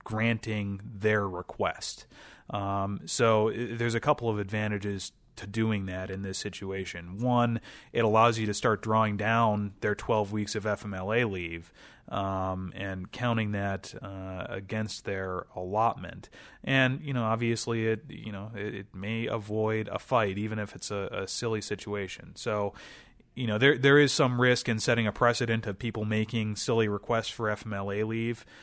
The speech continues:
Um, on the other hand, if this is really a one-off situation and you think that, uh, it's just not worth the fight with the employee and the medical documentation otherwise seems to be in order, well,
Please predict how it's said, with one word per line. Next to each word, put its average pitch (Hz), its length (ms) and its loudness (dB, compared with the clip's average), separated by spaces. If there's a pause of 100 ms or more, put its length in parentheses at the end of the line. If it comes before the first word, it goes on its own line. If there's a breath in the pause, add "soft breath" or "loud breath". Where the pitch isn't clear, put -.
(220 loud breath)
Um, 101 640 -2
on 107 180 -8
the 110 80 -2
other 107 140 0
hand, 107 300 -2
if 101 100 -6
this 113 180 -4
is 101 220 -6
really 107 240 0
a 98 80 -2
one-off 104 460 0
situation 110 880 -2
and 95 500 -8
you 95 120 -8
think 104 380 -10
that, 95 400 -6
uh, 95 220 -6
it's - 380 -8
just 104 180 -6
not 98 360 -6
worth 98 340 -4
the 98 120 -8
fight 104 280 -4
with 104 160 -10
the 101 120 -8
employee 98 760 -6 (340 loud breath)
and 95 240 -8
the 95 160 -8
medical 110 380 0
documentation 101 1080 -6 (140)
otherwise 104 580 0
seems 107 300 -4
to 107 100 -10
be 104 140 -6
in 101 100 -4
order, 113 440 2 (480 loud breath)
well, 127 200 -6